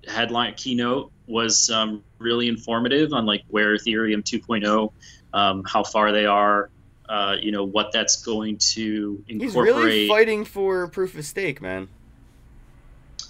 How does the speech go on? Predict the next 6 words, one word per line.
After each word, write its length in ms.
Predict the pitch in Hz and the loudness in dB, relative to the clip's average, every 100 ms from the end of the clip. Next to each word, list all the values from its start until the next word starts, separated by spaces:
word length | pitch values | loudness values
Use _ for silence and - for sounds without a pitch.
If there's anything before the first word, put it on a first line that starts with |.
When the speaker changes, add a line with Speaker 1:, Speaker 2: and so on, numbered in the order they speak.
| - - - - - - - | -20 -20 -20 -20 -20 -20 -8
Speaker 1:
It's 200 | 117 117 | -4 -2
a 40 | 113 | 0
lot 280 | 110 123 131 | 2 2 -2
more 440 | 123 117 113 110 | -2 0 0 -2
environmentally 680 | 110 107 107 104 98 104 95 | -2 0 0 0 -4 -6 -8
friendly. 380 | - 95 90 87 | -8 -10 -10 -14